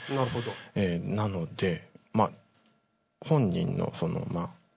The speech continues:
Speaker 2: 口の周りの歯並びとか、
Speaker 1: はい。
Speaker 2: 唇の厚さとかと、あとは、えーと、楽器の大きさですかね。どのぐらい息が入るのかとか、そ-、そこの関係で、その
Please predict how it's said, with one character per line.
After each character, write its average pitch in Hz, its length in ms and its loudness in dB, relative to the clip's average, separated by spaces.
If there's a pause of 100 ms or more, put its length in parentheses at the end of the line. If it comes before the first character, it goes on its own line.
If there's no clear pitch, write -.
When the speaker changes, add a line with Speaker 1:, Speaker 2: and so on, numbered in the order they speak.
(260)
Speaker 2:
口 - 220 0
の 185 100 4
周 175 200 0
り 85 100 -2
の 87 240 -6 (120)
歯 117 300 0
並 92 200 2
び 87 80 -4 (180)
と - 80 -10
か、 - 140 -8
Speaker 1:
は - 60 -4
い。 - 100 -10
Speaker 2:
唇 90 360 -2
の 82 120 -4
厚 - 180 -8
さ - 180 -6
と - 120 -6
か 120 160 -2
と、 160 340 4 (500)
あ - 120 -4
と 76 280 -2
は、 95 260 4 (640)
え 80 260 -2
ー - 20 -
と、 78 180 -8
楽 95 200 -2
器 107 100 0
の 87 560 -2 (720)
大 92 140 2
き - 80 -2
さ - 120 -4
で 85 120 -4
す - 80 -10
か - 100 -12
ね。 113 180 -4 (360)
ど 117 120 6
の 117 120 6
ぐ 117 80 4
ら 110 120 4
い 104 100 2
息 98 200 -2
が - 80 -4
入 87 160 -2
る 87 80 -2
の - 100 -6
か - 140 -6
と - 80 -14
か、 - 160 -10
そ-、 - 240 -12
そ 156 280 0
こ 156 120 2
の 156 140 4
関 156 300 2 (260)
係 131 360 4
で、 117 380 4
そ 101 140 -2
の 82 60 -2